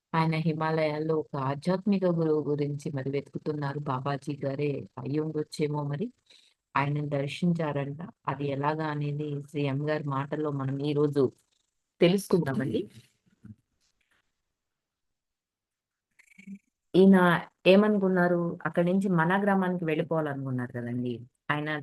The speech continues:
చెప్తారు, బద్రీనాథ్ టెంపుల్ దగ్గరికి వెళ్ళినప్పుడు ఆలయ పూజారు కేరళ వాళ్ళని తెలుసుకుని ఆయన కలవాలనుకున్నప్పుడు ఆయన, "నువ్వు,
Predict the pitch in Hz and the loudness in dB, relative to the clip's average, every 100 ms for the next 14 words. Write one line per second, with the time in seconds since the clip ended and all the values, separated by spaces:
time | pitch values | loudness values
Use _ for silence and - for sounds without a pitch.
0 | 170 175 - 180 135 107 _ _ _ _ | -6 -6 -2 0 0 -4 _ _ _ _
1 | - 165 160 180 180 170 175 170 170 165 | 2 4 6 4 4 2 2 2 4 2
2 | 165 165 - 170 160 156 156 156 165 165 | 2 0 -2 -2 0 0 -2 -4 0 0
3 | 151 151 160 165 165 156 165 160 160 151 | 2 2 0 0 0 2 2 2 2 0
4 | - - 156 160 165 160 156 151 147 151 | 0 0 0 2 2 2 2 2 0 -2
5 | 151 151 156 165 - 170 165 156 156 151 | -4 0 0 0 0 2 2 0 -4 0
6 | 147 147 160 156 151 147 147 143 147 151 | 2 4 2 0 -2 -4 -4 -2 0 2
7 | 147 143 - - - _ - 160 165 180 | 0 -2 -14 -20 -20 _ 0 2 4 4
8 | 233 262 254 _ _ - 160 156 185 233 | 4 0 -2 _ _ -2 -2 0 2 0
9 | 302 | 0